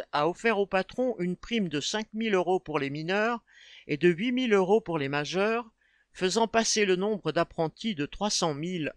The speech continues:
en deux mille dix-huit à plus de huit cent mille en deux mille vingt-deux. À l'énoncé de ces chiffres et au vu des images télévisées de jeunes ouvriers en formation, la propagande gouvernementale affirme que des centaines de milliers d'enfants des quartiers populaires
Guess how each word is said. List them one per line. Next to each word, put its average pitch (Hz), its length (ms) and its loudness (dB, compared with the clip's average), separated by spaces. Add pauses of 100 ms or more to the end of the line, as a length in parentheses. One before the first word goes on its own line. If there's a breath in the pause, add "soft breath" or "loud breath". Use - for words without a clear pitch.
en 127 120 -4
deux 127 160 -8
mille 156 220 -4
dix-huit 175 580 -6 (460 soft breath)
à 233 120 4
plus 240 220 -4
de 180 140 6
huit 202 180 0
cent 196 240 2
mille 240 480 -2
en 160 160 0
deux 185 140 0
mille 220 220 -2
vingt-deux. 139 500 0 (1000)
À 143 80 -4
l'énoncé 240 520 0
de 196 100 2
ces 156 220 -4
chiffres - 560 -4 (160)
et 147 100 -6
au 151 140 -2
vu 170 200 2
des 139 280 -6
images 160 320 2
télévisées 160 640 0
de 143 120 -4
jeunes 160 360 -2
ouvriers 156 420 -2
en 131 140 0
formation, 165 680 -2 (580 soft breath)
la 165 100 0
propagande 180 580 4
gouvernementale 196 1040 0
affirme 196 520 2
que 160 100 -2
des 139 140 -4
centaines 226 640 0
de 156 100 -2
milliers 185 380 -4
d'enfants 165 440 8
des 147 140 -2
quartiers 160 320 -4
populaires 139 640 -2